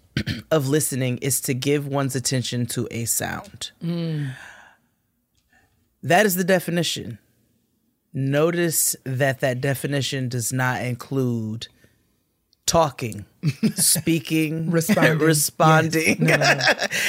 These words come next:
Speaker 1: <laughs> in
Speaker 2: Yes.
Speaker 1: any way in that definition. So, <clears throat> I'm gonna ask you a question, sister, to start this off.
Speaker 2: Okay.
Speaker 1: W-, what does it mean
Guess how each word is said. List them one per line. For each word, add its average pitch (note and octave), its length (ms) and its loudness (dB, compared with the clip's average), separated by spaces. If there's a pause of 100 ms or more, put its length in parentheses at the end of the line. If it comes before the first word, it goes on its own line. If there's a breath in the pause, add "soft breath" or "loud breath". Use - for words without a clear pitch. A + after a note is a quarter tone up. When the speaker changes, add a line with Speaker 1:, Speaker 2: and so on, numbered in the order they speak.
(160 loud breath)
Speaker 1:
<laughs> - 0 - (120)
in D#3+ 80 2
Speaker 2:
Yes. B2+ 80 -6
Speaker 1:
any G3 320 4
way C3+ 520 4 (460 loud breath)
in A#3+ 260 4
that B2+ 280 2
definition. C3 840 -2 (760 loud breath)
So, C#3+ 560 4 (380)
<clears throat> - 500 -14
I'm D3+ 140 2
gonna F3 140 4
ask E3+ 220 2
you D3+ 120 2
a - 20 2
question, F3+ 360 0
sister, B2 340 -4
to A#2 80 -6
start A#2+ 300 -2
this - 200 -6
off. A2 460 -6
Speaker 2:
Okay. F3+ 440 2 (140)
Speaker 1:
W-, D3 180 -4 (300)
what G3 240 4
does A#3+ 160 2
it A3 100 2
mean E3+ 720 2